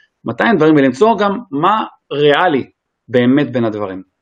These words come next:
שאפשר למצוא, כי בטוח אהבנו כמה דברים, אז למצוא את האחד הזה, את הדבר הזה שמרגש אותנו, ולקחת אותו את הצד ה-, לפרקטי, מתוך כל הרעיונות שהיו לנו, כל החלומות שחלמנו,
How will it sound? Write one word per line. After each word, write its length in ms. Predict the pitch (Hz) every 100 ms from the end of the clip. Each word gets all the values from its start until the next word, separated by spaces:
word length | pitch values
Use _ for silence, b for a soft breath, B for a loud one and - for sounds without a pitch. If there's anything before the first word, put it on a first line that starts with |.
| _ _ _ _ _
שאפשר 260 | - 107 131
למצוא, 360 | 127 117 117 -
כי 80 |
בטוח 320 | 123 120 127 147
אהבנו 280 | 135 127 127
כמה 220 | - 123 117
דברים, 220 | 101 98
אז 160 | 95 -
למצוא 220 | 139 127
את 60 | 220
האחד 280 | 185 147 180
הזה, 180 | 185 160
את 60 | 160
הדבר 240 | 131 156
הזה 100 | 151
שמרגש 400 | 131 123 120 175
אותנו, 240 | 180 190 214 214 _ _ _ _ _ _ _ -
ולקחת 340 | 117 139 170 220
אותו 140 | 196
את 60 | 160
הצד 300 | 156 180 170
ה-, 220 | 156 147 - -
לפרקטי, 500 | 123 120 156 - 110
מתוך 300 | 110 170 -
כל 240 | - 233 226
הרעיונות 340 | 190 170 180
שהיו 180 | 175 175
לנו, 160 | 170
כל 140 | 160 226
החלומות 420 | - 165 170 196
שחלמנו, 560 | 196 143 139 185 202